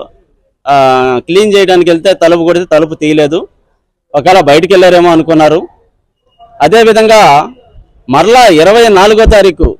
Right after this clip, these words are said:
నిన్న కూడా తలుపు కొడితే తలుపు తీయలేదు. ఈవినింగ్ కల్లా కొంచెం లైట్ స్మెల్ వస్తా ఉంది. వాళ్ళకి డౌట్ వచ్చి మార్నింగ్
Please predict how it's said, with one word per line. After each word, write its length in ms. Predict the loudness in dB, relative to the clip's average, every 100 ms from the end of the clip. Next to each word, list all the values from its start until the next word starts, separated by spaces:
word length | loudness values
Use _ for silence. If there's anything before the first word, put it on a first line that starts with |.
| _
నిన్న 240 | -2 -2
కూడా 540 | 0 2 2 2 0 -2 _ _ 0
తలుపు 220 | 0 0
కొడితే 300 | -2 -2 -2
తలుపు 280 | -2 -2 -2
తీయలేదు. 380 | -2 -2 -4 -8 _ _ _ _ _ _ _ _ _
ఈవినింగ్ 400 | 0 2 2 0
కల్లా 460 | 0 2 2 2 0
కొంచెం 340 | 0 -2 0
లైట్ 220 | 0 0 -4
స్మెల్ 380 | -8 -6 -2
వస్తా 220 | -2 -2 -6 -4
ఉంది. 180 | -4 -6 -10 -20 _ -6
వాళ్ళకి 240 | -2 -2 -2 -2
డౌట్ 220 | -2 -2
వచ్చి 540 | -4 -2 0 0 -4 -12 _ -20 _ -4
మార్నింగ్ 420 | -2 0 2